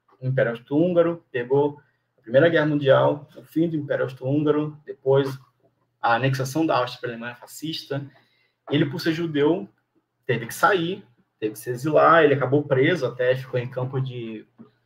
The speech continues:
de internamento, né, na, no sul da França, perto da fronteira com a Espanha, E depois ele vem pro, pra América do Sul. Inicialmente ele vai pra Argentina, onde ele orienta o Mário Bonge, e depois ele vem pro Brasil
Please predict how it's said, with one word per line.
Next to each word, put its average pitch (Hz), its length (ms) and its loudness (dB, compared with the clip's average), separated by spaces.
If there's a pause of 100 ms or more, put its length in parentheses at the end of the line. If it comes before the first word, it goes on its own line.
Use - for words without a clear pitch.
(240)
de 127 120 -4
internamento, 113 760 -2
né, 95 180 -10 (120)
na, - 180 -6 (100)
no 117 100 -10
sul 113 200 -10
da 131 100 6
França, 135 480 6
perto 117 480 -6
da 107 120 -6
fronteira 110 300 -12
com 127 100 -10
a - 20 -4
Espanha, 156 560 0 (800)
E 165 40 0
depois 185 380 8
ele 196 160 4
vem 160 280 2
pro, 170 440 2
pra 147 140 4
América 151 280 0
do - 60 -10
Sul. 120 440 -6
Inicialmente 131 380 -2
ele 123 80 2
vai 120 80 0
pra 131 160 -6
Argentina, 160 680 -4 (880)
onde 123 300 0
ele 120 100 0
orienta 117 360 -2
o - 20 -4
Mário 120 240 2
Bonge, 160 440 -2 (800)
e 156 60 -8
depois 165 220 8
ele 127 80 4
vem 131 120 2
pro 135 100 0
Brasil 151 640 4